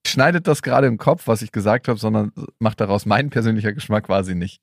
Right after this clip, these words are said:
Dann hat meine Tochter es laut ausgesprochen und der kleine Junge war natürlich gleich hellauf begeistert,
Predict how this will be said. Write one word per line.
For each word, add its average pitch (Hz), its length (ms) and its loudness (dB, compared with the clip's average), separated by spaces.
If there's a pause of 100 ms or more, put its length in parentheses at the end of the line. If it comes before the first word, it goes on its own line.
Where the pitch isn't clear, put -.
Dann 175 480 2
hat 123 200 -2
meine 120 220 0
Tochter 143 240 0
es 104 80 -4
laut 101 160 2
ausgesprochen 131 580 0
und 110 60 0
der 104 100 -2
kleine 101 220 -2
Junge 110 220 0
war 104 100 2
natürlich 101 300 -4
gleich 101 240 0
hellauf 107 280 2
begeistert, 113 640 2